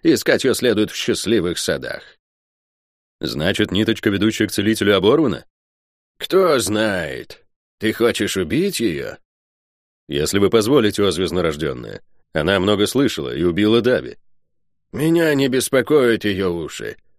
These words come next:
Что касается Дави, я сожалею о гибели твоего брата и скорблю вместе с тобой. Но не стоит торопиться.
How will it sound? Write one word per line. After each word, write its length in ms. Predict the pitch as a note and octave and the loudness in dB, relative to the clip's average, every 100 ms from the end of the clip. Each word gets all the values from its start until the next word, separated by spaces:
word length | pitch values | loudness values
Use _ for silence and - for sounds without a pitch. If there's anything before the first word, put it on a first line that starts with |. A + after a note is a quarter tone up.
| - | -6
Что 160 | - | -2
касается 480 | A#2 A2+ B2 G#2+ A#2 | 0 2 2 2 0
Дави, 500 | A#2+ C3+ D#2 C2+ A1+ - | 0 0 -2 -6 -12 -2
я 200 | E3+ C3+ | 2 2
сожалею 560 | C#3 C#3+ D#3+ C#3+ F2+ F#2 | 2 2 2 2 2 -2
о 60 | |
гибели 340 | F#2 G2 F#2+ F#2+ | 0 -2 -2 -2
твоего 320 | A2 G2+ G2 | 0 2 0
брата 480 | A2 G#2 - D2 - _ _ | 0 -2 -4 -10 -12 _ _
и 160 | D#3+ C3+ | 0 0
скорблю 440 | - C#3+ B2 D3 | 2 0 4 2
вместе 360 | A2+ A#2 - G#2 | 2 0 0 -2
с 100 | - | -2
тобой. 400 | F2 C#2+ C2 - _ _ _ _ | -4 -6 -10 -14 _ _ _ _
Но 160 | C3+ C#3+ | 2 4
не 140 | C#3+ | 2
стоит 400 | C#3 F#3+ D3 C3 | 2 2 4 2
торопиться. 720 | - C#3+ C3+ F3 - - C2+ | 2 2 2 0 -2 -6 -10